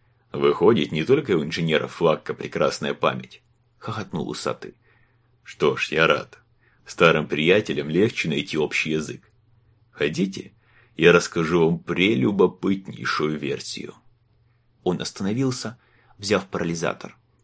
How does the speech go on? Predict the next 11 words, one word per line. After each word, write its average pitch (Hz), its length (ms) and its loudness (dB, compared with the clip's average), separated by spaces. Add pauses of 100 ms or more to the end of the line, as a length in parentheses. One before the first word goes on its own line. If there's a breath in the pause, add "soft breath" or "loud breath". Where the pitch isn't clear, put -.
(200)
смазал 131 440 -4
штырьки - 400 -6
мазью. 67 420 -8 (1300)
Я 82 200 2
не 156 120 0
знаю, 101 340 0
кто 82 220 0
вы 78 80 0
на 78 100 -2
самом 76 380 -2
деле. - 300 -10